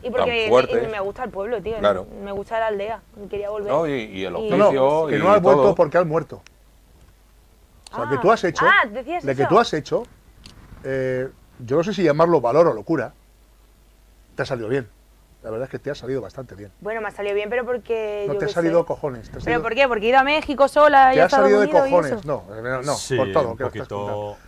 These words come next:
Speaker 3: Has tenido suerte,
Speaker 4: sí.
Speaker 3: o suerte, o, o que tienes un
Speaker 4: Es un
Speaker 3: ángel
Speaker 4: poco
Speaker 3: de la
Speaker 4: lo,
Speaker 3: guarda.
Speaker 4: lo que él dice, es
Speaker 3: Tienes
Speaker 4: un
Speaker 3: un ángel
Speaker 4: poco
Speaker 3: de la
Speaker 1: ¿Por qué?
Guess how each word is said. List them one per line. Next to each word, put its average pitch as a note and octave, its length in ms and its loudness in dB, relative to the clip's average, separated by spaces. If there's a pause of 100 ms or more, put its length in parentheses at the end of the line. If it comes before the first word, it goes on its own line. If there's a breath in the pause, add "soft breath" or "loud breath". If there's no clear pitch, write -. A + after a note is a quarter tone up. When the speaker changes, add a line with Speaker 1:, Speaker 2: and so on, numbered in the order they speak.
(120)
Speaker 3:
Has D3+ 140 -4
tenido G3+ 240 2
suerte, G#3 460 2
Speaker 4:
sí. - 60 -14 (160)
Speaker 3:
o C#3 140 -2
suerte, G3+ 400 0
o, G#3 100 2
o C3+ 300 -2
que B2 80 -8
tienes C#3+ 280 -8
un F3 80 -10
Speaker 4:
Es D#3+ 40 -4
un D3+ 60 -4
Speaker 3:
ángel D3 140 0
Speaker 4:
poco D#3+ 120 4
Speaker 3:
de D#3+ 60 4
la D3+ 80 4
Speaker 4:
lo, C#3 60 0
Speaker 3:
guarda. D#3+ 340 0 (160)
Speaker 4:
lo A#2 140 -2
que C3 60 -2
él B2+ 60 -2
dice, A#2+ 220 -8
es A2+ 100 -10
Speaker 3:
Tienes C#3 240 -4
Speaker 4:
un D3+ 60 -6
Speaker 3:
un D#3 60 -4
ángel C3+ 160 0
Speaker 4:
poco A2+ 60 4
Speaker 3:
de - 40 0
la - 60 -2
Speaker 1:
¿Por G#3 80 0
qué? - 20 4